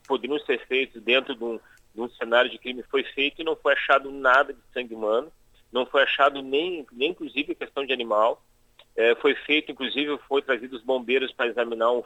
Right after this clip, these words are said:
fundo do poço que tinha lá, que era, servia de um ritual de magia, que era o,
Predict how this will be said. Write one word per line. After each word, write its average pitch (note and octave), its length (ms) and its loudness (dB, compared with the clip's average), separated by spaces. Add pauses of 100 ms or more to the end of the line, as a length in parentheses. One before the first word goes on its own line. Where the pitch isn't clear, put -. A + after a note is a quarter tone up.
fundo B2 240 -8
do A2+ 80 -10
poço A#2+ 460 -2
que - 60 -20
tinha A2+ 280 -2
lá, G#2 260 4
que A#2+ 140 -4
era, G#2+ 140 2 (320)
servia B2 320 0
de C3+ 40 -4
um C3+ 60 -2
ritual A#2+ 420 2
de A2 80 -12
magia, A2 540 0
que - 160 -2
era G#2 160 2
o, G2+ 140 -2